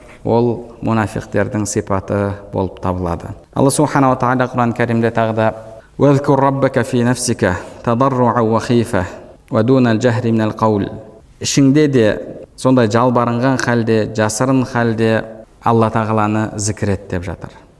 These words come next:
Алла Тағаланы зікір ет. Яғни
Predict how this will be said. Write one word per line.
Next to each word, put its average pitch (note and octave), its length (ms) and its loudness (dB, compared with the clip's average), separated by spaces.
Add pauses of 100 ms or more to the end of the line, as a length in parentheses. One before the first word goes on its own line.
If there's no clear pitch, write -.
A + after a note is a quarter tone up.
(320)
Алла A2 240 -2
Тағаланы G#2+ 680 -2
зікір G2+ 400 -4
ет. - 380 -4 (340)
Яғни A2+ 380 0